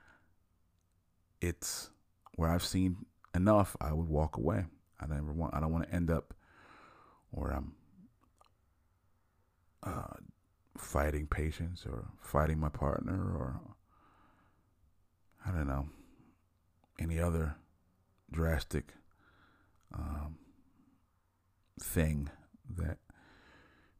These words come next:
people do and end up with these extremes.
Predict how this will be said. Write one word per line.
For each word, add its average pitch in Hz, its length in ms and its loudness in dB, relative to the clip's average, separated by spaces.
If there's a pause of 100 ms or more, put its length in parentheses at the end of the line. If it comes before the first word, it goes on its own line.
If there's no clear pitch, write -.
people 71 300 0
do 78 380 4
and 71 120 -2 (1400)
end 76 160 -2
up 71 180 -4
with - 120 -6
these 76 180 0
extremes. 76 720 -4